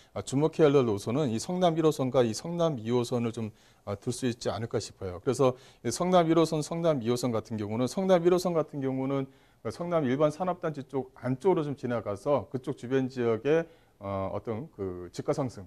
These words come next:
집가 상승의 어떤 견인차 역할을 충분히 하고 이 성남과 이 팔 호선이 지나가는, 이 팔 호선이 지나가는 노선하고 거리감이 상당히 있습니다. 그래서 그 안쪽에 들어가는 아파트, 어, 구, 어, 구시가지에 있는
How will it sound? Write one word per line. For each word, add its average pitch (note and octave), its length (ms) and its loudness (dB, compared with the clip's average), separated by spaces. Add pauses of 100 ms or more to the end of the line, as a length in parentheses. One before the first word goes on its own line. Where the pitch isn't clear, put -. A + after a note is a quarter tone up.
집가 - 200 -6
상승의 B2+ 300 -2
어떤 A#2 160 -4
견인차 A#2 320 -4
역할을 A2+ 180 -4
충분히 D#3+ 320 -4
하고 A#2 520 2 (340)
이 B2 60 -2
성남과 F3+ 760 6
이 D#3 120 2
팔 F#3 180 -2
호선이 F3+ 260 0
지나가는, B2+ 500 0
이 A#2 100 -8
팔 F3 200 -6
호선이 E3+ 300 -4
지나가는 C3 500 -2
노선하고 A2+ 800 -2 (380)
거리감이 D#3 380 2
상당히 D#3 380 -4 (100)
있습니다. G2+ 520 -10
그래서 B2+ 180 -2
그 C3 160 -2
안쪽에 A#2+ 520 -4
들어가는 B2+ 600 -4
아파트, A2+ 540 -4 (340)
어, G#2 80 -12 (100)
구, B2+ 300 0
어, G#2 200 -8 (120)
구시가지에 C3+ 720 0
있는 B2+ 220 -4